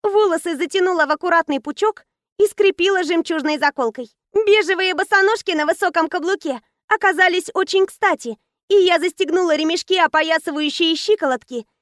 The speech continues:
и, подцепив небольшую сумочку из змеиной кожи, покинула квартиру. Поймала такси и, решив не откладывать в долгий ящик тему с бесплодием, назвала водителю адрес офиса Сережи.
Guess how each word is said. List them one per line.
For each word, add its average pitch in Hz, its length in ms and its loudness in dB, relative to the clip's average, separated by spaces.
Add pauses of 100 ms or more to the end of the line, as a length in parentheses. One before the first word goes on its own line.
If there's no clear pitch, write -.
(180)
и, 427 80 4
подцепив 381 580 0
небольшую 330 560 0
сумочку 330 460 -4
из 311 160 -6
змеиной 330 420 -2
кожи, 262 400 -2 (320)
покинула 339 500 0
квартиру. 269 540 -2 (640)
Поймала 349 480 2
такси 403 440 0 (360)
и, 392 140 4
решив 392 380 0
не 359 120 0
откладывать 302 640 -2
в 285 80 -6
долгий 320 420 -4
ящик 330 420 -4
тему 330 320 -2
с 254 80 -8
бесплодием, 262 680 -4 (300)
назвала 349 520 2
водителю 294 640 0
адрес 330 400 -2
офиса 330 380 -4
Сережи. 226 460 -4